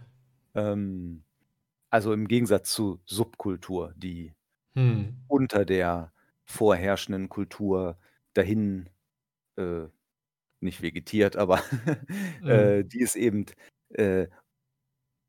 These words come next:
Speaker 1: unter der, der v-, der, der vorherrschenden Kultur gibt und in die man eintauchen kann und aber auch wieder zurück, äh, in die,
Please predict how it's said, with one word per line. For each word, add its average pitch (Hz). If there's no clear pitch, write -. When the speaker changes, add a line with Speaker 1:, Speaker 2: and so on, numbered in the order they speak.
Speaker 1:
unter 135
der, 95
der 87
v-, -
der, 90
der 82
vorherrschenden 90
Kultur 90
gibt 160
und 90
in 95
die 95
man 85
eintauchen 107
kann 101
und 87
aber 85
auch 80
wieder 87
zurück, -
äh, 95
in 101
die, 85